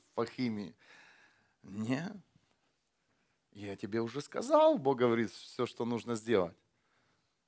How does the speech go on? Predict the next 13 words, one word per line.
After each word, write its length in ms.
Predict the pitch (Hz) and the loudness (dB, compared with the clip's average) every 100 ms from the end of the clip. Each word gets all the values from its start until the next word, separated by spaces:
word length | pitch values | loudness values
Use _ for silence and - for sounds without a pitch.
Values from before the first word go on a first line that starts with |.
| _ _ _ - | _ _ _ -4
Так 180 | 117 139 | -2 0
вот, 260 | 123 95 _ _ _ - | 0 0 _ _ _ 0
хочешь 360 | 156 160 147 | 2 2 0
победить? 540 | - 117 113 101 - _ - | -2 -2 -2 -6 -10 _ -14
Сделай 340 | 104 127 127 | 0 6 8
то, 140 | 117 117 | 6 2
что 160 | - | -6
тебе 220 | 110 104 | -8 -6
сказал 360 | 101 - 98 98 | -6 -4 -2 -2
Бог. 300 | 95 90 - - | -2 -6 -6 -2
Хочешь 280 | 135 117 | -2 -4
удержать 480 | - 120 110 147 147 | -12 -6 0 4 4
победу? 460 | 127 104 101 90 | 2 -2 -4 -6